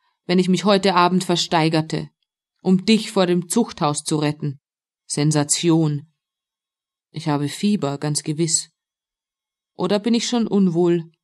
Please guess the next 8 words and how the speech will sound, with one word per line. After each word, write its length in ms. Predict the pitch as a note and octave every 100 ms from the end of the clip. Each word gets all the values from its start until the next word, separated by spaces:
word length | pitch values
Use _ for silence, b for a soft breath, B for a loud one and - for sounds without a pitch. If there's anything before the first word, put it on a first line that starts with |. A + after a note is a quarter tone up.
| _ _ _ _ _ _ _ _
Nein, 340 | G3+ F#3 D#3
Fieber 360 | D#3 - G#3+ G#3
habe 200 | F#3+ F3
ich. 300 | E3+ D#3+ - _ _ _ _ _ _ _ _
Vielleicht 300 | D#3+ D3+ D#3
von 160 | D#3+ D3
der 100 | C#3+
Luft. 440 | D#3+ E3+ -